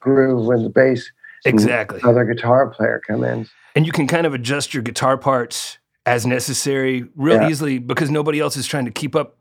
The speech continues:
Speaker 2: with what notes you're playing. So you
Speaker 1: Right.
Speaker 2: can change the parts around,
Speaker 1: Sure.
Speaker 2: rearrange 'em.
Speaker 1: Yeah.
Speaker 2: Yeah, I, that's,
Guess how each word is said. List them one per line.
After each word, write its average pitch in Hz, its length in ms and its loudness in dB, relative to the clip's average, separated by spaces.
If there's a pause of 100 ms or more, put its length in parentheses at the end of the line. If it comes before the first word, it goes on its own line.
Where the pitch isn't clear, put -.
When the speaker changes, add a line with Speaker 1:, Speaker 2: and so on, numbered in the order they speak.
(120)
Speaker 2:
with 135 260 -4
what 123 160 -4
notes 156 240 -2
you're 120 80 -6
playing. 95 420 -8 (320)
So - 140 0
you 131 60 4
Speaker 1:
Right. - 60 -4
Speaker 2:
can 127 100 -2
change 143 320 0
the 120 80 -6
parts 160 320 -2
around, 135 580 -4
Speaker 1:
Sure. 107 140 4
Speaker 2:
rearrange 131 460 0
'em. 131 200 -4 (260)
Speaker 1:
Yeah. 107 180 2
Speaker 2:
Yeah, 110 240 2
I, 131 120 2
that's, 147 360 -6